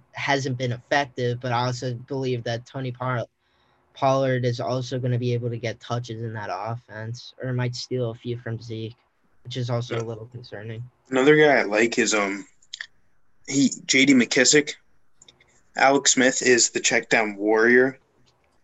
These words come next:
Speaker 2: Al-, alone
Speaker 1: Happy
Speaker 2: last
Speaker 1: check
Speaker 2: week.
Speaker 1: down.
Speaker 2: Alone last week, he,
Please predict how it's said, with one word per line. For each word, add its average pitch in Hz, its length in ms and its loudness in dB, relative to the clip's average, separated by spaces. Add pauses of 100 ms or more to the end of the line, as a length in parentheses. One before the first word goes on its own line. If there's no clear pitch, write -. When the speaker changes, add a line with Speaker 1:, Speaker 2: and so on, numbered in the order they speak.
(280)
Speaker 2:
Al-, 123 260 0 (240)
alone 127 340 2
Speaker 1:
Happy 131 180 6
Speaker 2:
last 117 300 2
Speaker 1:
check 120 140 -4
Speaker 2:
week. 117 120 -4
Speaker 1:
down. 120 320 -6 (1160)
Speaker 2:
Alone 139 440 6
last 120 340 2
week, 107 220 0
he, - 260 -6